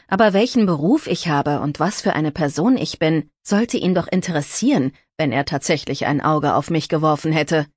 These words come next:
Oder? Ich gehe so selten mit Männern aus, dass ich langsam vergesse, wie Dating überhaupt funktioniert. Doch der Mann mir gegenüber scheint wohl zu glauben, dass er sich bei einem Bewerbungsgespräch befindet,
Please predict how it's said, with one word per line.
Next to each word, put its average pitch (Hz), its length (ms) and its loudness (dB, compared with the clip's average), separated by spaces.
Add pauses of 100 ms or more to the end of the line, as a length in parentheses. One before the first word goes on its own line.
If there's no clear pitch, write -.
(640)
Oder? 208 260 0 (1300)
Ich 233 140 -2
gehe 240 220 6
so 233 180 4
selten 226 400 2
mit 202 180 0
Männern 190 300 0
aus, 180 340 0
dass - 200 -8
ich 180 100 -8
langsam 190 400 0
vergesse, 185 560 -2
wie 185 140 -4
Dating 156 420 -2
überhaupt 165 480 -2
funktioniert. 170 720 -2 (960)
Doch 247 140 0
der 262 160 4
Mann 269 240 6
mir 262 160 6
gegenüber 233 560 2
scheint 240 360 -2
wohl 226 160 4
zu 233 160 -2
glauben, 202 440 2
dass 208 180 0
er 208 60 0
sich 196 240 -2
bei 196 120 0
einem 185 300 2
Bewerbungsgespräch 165 1080 0
befindet, 170 520 0